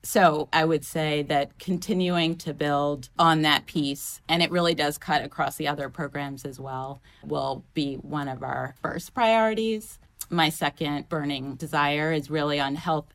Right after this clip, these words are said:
equity, as we've talked about a lot. And again, I see that as cutting across all of the programs. The three M's, as I like to say, Medicaid, Marketplace, and Medicare.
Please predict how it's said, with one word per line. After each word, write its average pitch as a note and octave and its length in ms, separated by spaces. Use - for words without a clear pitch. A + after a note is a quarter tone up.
equity, D3+ 580
as D3+ 180
we've D3+ 160
talked D3+ 300
about D3+ 240
a D3 80
lot. D3 400
And D#3+ 100
again, D3 340
I D3 180
see D3+ 220
that C#3 220
as C3+ 140
cutting D3 320
across C3 440
all C#3+ 200
of D#3+ 140
the F3 80
programs. F#3+ 800
The D3 120
three F3 320
M's, D3 360
as D3 100
I C#3+ 140
like C#3 240
to C#3 100
say, C#3 320
Medicaid, C#3 420
Marketplace, - 760
and C#3 280
Medicare. - 440